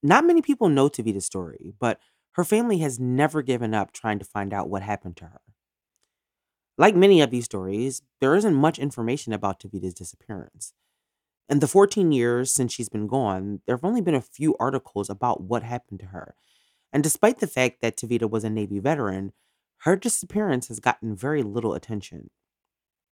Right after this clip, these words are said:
Tavita joined the Navy in nineteen eighty-two, according to her brother Clinton. And as Tavita grew older, she had begun to express more and more interest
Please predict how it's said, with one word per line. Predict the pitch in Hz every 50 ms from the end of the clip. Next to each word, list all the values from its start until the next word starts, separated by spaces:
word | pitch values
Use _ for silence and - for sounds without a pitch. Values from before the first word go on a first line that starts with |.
| _ _ _ _ _ _ _ _ _ _ _ _ _ _ _ _ _ _ _ _ _ _
Tavita | - 196 196 262 339 359 214
joined | 147 165 170 170 165
the | 156
Navy | 135 135 127 120 113 120 120 110
in | 113 113
nineteen | 117 120 117 - - 113 107
eighty-two, | 87 110 104 101 - - - 120 107 104
according | 87 - - - 117 110 107 101
to | -
her | 101 104 98
brother | 90 - 101 95 95 -
Clinton. | - 113 107 - - 78 71 - - 120 - _ _ _ _ _ _ _ _ _
And | 147 160
as | 156
Tavita | 156 - 160 151 196 190 185 147
grew | 135 147 147 -
older, | 117 156 175 180 147 131 123 123 127 127
she | 127 - - - 175 190 208
had | 208 175
begun | 160 156 - 139 135 131 127
to | 131
express | 131 - 113 - - - - 208 220 - - -
more | 139 135 135 127 135 123
and | 107 120
more | 120 120 123 101
interest | - 92 120 127 - - 123 117 113 107 - -